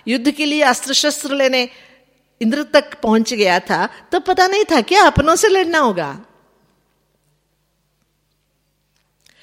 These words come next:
लेकिन यहां पर एक बहुत अच्छी सुंदर बात क्या है, साइकोलॉजी क्या है?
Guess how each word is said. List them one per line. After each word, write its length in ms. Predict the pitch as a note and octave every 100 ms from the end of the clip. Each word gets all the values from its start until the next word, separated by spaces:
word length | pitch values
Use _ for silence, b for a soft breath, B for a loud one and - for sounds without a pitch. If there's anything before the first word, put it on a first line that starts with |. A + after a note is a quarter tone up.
| b b b -
लेकिन 460 | A#3 D#4 G4 G#4 -
यहां 300 | C#4 D4 G4
पर 160 | A4+ A4
एक 180 | D4
बहुत 220 | C#4+ D#4 D#4+
अच्छी 260 | D#4 F4+
सुंदर 400 | E4 C#4+ C4+ D4
बात 360 | B3 A#3 A#3+ -
क्या 100 | B3+
है, 160 | A#3+ A#3
साइकोलॉजी 600 | A#3 A3 A3 D4+ C#4+ D4
क्या 200 | - A3
है? 300 | G#3 D3